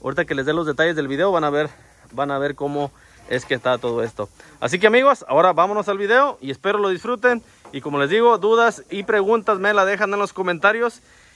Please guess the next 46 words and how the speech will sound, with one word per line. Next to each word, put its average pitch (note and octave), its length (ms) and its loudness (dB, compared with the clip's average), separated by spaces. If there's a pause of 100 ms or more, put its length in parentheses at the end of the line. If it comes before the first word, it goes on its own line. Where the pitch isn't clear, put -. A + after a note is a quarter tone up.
(120)
Y C3 100 -8
no F3+ 200 2
se A3 120 2
les F#3 180 -2
olvide G#3+ 400 0
también, F#3+ 500 -2
ah, C#3+ 280 0 (200)
no F3 120 -2
se G#3 80 2
les F#3+ 160 2
olvide F#3 240 2
también F3+ 260 -2
seguirme G3+ 460 -2 (440)
en B2 140 -8
mis B2+ 100 -2
redes D3+ 220 2
sociales, G3+ 480 0
en D#3 140 -6
Instagram F#3 540 -2
y D3+ 40 -2
en C#3 100 -4
Facebook, G#3 360 0
que D#3 60 -6
ya D3 160 2
también D#3+ 240 -2
les D3+ 100 -4
subo D#3 180 -4
contenido. C3 520 -6 (1500)
Aquí B2+ 140 -6
seguimos E3+ 460 4
con D3 140 4
los C3 160 2
encofrados, F3 720 2
amigos. A3 720 2 (800)
Aquí A#2+ 200 -6
tenemos D#3 420 2
ya D3 180 6
lo D3+ 140 0
que D3+ 160 6
es D3+ 60 4
donde C#3+ 220 0
va C3 60 4
a C#3 40 6
ir D3+ 60 6
el D#3 100 6
asador. D3 460 2